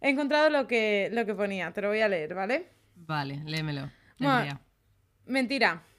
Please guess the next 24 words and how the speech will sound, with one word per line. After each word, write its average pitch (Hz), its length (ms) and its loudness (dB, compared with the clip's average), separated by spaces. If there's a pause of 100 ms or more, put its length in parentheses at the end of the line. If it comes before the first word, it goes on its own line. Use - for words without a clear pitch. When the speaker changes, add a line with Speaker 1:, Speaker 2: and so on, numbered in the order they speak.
(720)
Speaker 1:
Lo 262 180 -2
tengo 285 180 2
más 285 160 0
adelante. 185 460 0 (300)
Eh, 269 320 4
lo 285 200 2
que 277 100 2
significa 294 840 2
es 262 400 0
que, 247 300 0
bueno, 233 200 -4
es 226 120 -6
una 285 100 0
inscripción 285 540 -2
del 285 160 2
Shema, 202 420 -4 (480)
¿vale? 240 340 2
El 269 100 0
Shema 294 240 2
Speaker 2:
Vale. 320 100 0
Speaker 1:
son 294 160 2
las 240 200 -2
primeras 269 520 -2
palabras 294 760 0